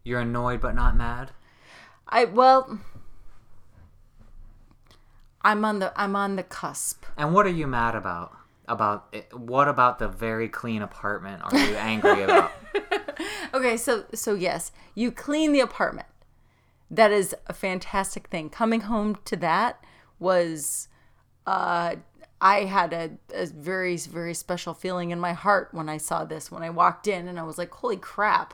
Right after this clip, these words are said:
Speaker 1: Could you repeat that?
Speaker 2: I had a very special feeling in my heart for you when I walked in and saw that you had cleaned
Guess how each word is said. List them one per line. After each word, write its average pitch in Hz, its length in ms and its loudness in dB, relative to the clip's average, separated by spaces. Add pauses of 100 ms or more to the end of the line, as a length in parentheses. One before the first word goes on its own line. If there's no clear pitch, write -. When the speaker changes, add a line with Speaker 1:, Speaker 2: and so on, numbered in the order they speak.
Speaker 1:
Could 156 200 2
you 165 80 4
repeat 131 400 -2
that? 143 280 -4 (480)
Speaker 2:
I 196 100 0
had 196 140 2
a 185 80 -6
very 185 240 -6
special 226 520 0
feeling 165 680 -4 (400)
in 185 160 -4
my 175 160 -4
heart - 600 0 (280)
for - 180 -10
you 175 340 -2
when 160 240 -6
I 170 140 -2
walked 180 420 4
in 185 180 -2
and 160 220 -8
saw 170 600 2 (680)
that 190 120 -4
you 202 200 -4
had 175 200 -2
cleaned 185 840 -4